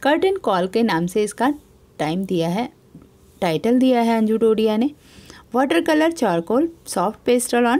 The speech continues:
paper, वन हंड्रेड फिफ्टी वन by वन हंड्रेड सेंटीमीटर, फ़िफ़्टी नाइन by थर्टी नाइन इंचेस, ठीक है। इसका जो साइज़ है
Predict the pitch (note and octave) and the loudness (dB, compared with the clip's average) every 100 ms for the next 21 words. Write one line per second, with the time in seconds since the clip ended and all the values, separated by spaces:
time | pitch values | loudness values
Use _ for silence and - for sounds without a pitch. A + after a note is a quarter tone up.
0 | F#4+ E3 D#3 D3 D3 A3 D#4+ E4 E4 E4 | 0 -4 -4 -10 -8 -2 2 4 4 2
1 | - A#3+ - B3+ F3+ F#3 B3 B3+ E3+ F3 | 0 -4 0 0 0 2 4 4 2 -2
2 | F3+ G#3 B3+ G#3 E3 F#3+ G#3+ - E3+ G3 | -2 0 0 0 -4 -4 -4 -4 -4 0
3 | A#3 B3 A#3+ C#4 - - - - - E4 | 0 2 0 -2 -6 -20 -20 -20 -4 -2
4 | E4 F#4 F#4 D#4 E4 E4 A#3+ D#4+ - _ | 0 0 2 2 4 4 4 0 -4 _
5 | _ _ _ _ A#3 G3 D4 C4 D3+ F#3+ | _ _ _ _ -4 0 2 2 0 -4
6 | A#3+ A3 G#3 F3+ C#3+ A#2+ - - - D4 | -6 -2 0 0 -2 -6 -12 -20 -6 -4
7 | - G#3 - E4+ F4 A#3+ - E3 A#3 E4 | -4 -4 -2 -2 0 -4 -2 -2 0 2
8 | B3+ C#4 | 2 -2